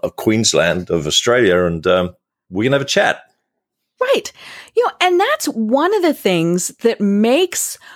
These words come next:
Speaker 2: our lives easier and our lives more difficult as a business owner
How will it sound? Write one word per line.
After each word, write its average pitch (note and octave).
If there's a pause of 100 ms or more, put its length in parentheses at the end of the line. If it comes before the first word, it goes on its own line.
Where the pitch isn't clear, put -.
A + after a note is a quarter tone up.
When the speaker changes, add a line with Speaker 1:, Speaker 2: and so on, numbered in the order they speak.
(200)
Speaker 2:
our A3+
lives F3+
easier F#3 (500)
and A#4+
our A#4
lives G#4
more F4+ (240)
difficult G#3+ (440)
as C#4
a D#4
business C4+
owner D3